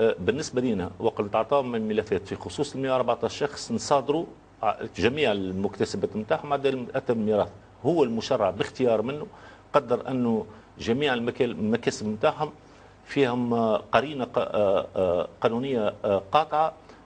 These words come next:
ما تقبلش الإثبات العكسي على أساس اللي هما فاسدين، وما استثنى منهم دونك كان الميراث. على هذاك قا-، نصادروا احنا جميع المكاسب نتاعهم، سي-، بصرف النظر على طبيعتهم مشروعة وغير مشروعة.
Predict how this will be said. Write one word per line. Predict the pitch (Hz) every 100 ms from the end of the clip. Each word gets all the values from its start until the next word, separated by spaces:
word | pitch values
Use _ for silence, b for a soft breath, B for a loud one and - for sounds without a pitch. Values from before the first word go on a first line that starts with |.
| 135
ما | 113
تقبلش | 107 - 147 - - - -
الإثبات | 95 95 - 123 123
العكسي | 110 156 - -
على | 143 143
أساس | 143 139
اللي | 131
هما | 139 135
فاسدين، | 117 113 85 120 107
وما | 123
استثنى | 131 151 -
منهم | 135 147 135
دونك | 110 127 123
كان | 120
الميراث. | 107 98 90 90 - -
على | 107 120
هذاك | 135 160 104 90 B B B -
قا-، | 117
نصادروا | 120 110 160 160 147 147
احنا | 143 131
جميع | 117 143 156
المكاسب | 139 139 135 - 110
نتاعهم، | 104 110 85 85
سي-، | - - 92 -
بصرف | - 139 131
النظر | 120 131 143
على | 127 131
طبيعتهم | 117 113 117 135 - 104 107
مشروعة | 107 147 143
وغير | 131 113 139 113
مشروعة. | 107 - 90 78